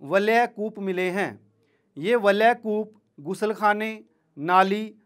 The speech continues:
या कूड़ेदान के लिए प्रयुक्त होते थे। प्रायः ये वलय कूप लोगों के घरों में होते थे।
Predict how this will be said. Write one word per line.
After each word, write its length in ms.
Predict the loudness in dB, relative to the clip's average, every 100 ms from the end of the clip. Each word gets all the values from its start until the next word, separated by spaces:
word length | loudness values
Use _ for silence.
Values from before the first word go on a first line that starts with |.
| -14
या 400 | 0 4 4 2 -8
कूड़ेदान 540 | -8 0 2 4 2 0
के 160 | -2
लिए 280 | 0 0 0 -4 _ -6
प्रयुक्त 320 | -6 -6 -8
होते 320 | -10 -6 -6
थे। 280 | -2 -4 -4
प्रायः 760 | _ _ 4 6 8 6 4 -2 _ _ -14
ये 420 | -4 0 0 -2 -4
वलय 340 | 0 4 2
कूप 400 | 2 0 -2 -4 _ -6
लोगों 440 | 2 2 2 -2
के 300 | 0 -2 -2 -6 _ -18
घरों 420 | -6 -2 -2 -2
में 360 | -4 -4 -8 _ -10
होते 320 | -10 -6 -6
थे। 280 | -2 -2 -2